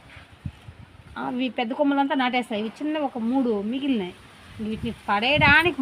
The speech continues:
మనసు లేకుండా ఊరికే అట్ట గుచ్చిపెట్టిన. బతుకుతుందో బతకదో అనుకుని, బతకదో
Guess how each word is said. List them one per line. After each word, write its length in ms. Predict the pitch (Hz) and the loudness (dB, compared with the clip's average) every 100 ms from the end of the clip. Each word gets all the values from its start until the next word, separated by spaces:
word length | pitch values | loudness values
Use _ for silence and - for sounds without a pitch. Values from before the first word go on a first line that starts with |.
| 233 | -2
మనసు 240 | 240 294 277 | -2 0 2
లేకుండా 500 | 226 214 208 208 247 311 - - - - - - - 240 | 4 2 -4 2 4 4 0 -18 -20 -20 -20 -20 -10 -4
ఊరికే 340 | 285 320 - 302 | 4 8 8 6
అట్ట 100 | - 220 | 4 0
గుచ్చిపెట్టిన. 460 | 233 247 240 208 202 - - - - - - - - | 2 0 -2 -4 -10 -12 -18 -18 -10 -10 -10 0 2
బతుకుతుందో 440 | - - 240 247 285 | 4 2 -2 0 0
బతకదో 340 | 226 220 226 220 | -2 -4 -4 -4
అనుకుని, 300 | 196 - - - - - - - - - - - - - - - - - - 220 208 | -2 0 0 0 -2 -4 2 4 8 6 4 -6 -20 -20 -20 -20 -20 -20 -14 -4 -2
బతకదో 440 | 226 269 320 330 | -2 -2 -2 2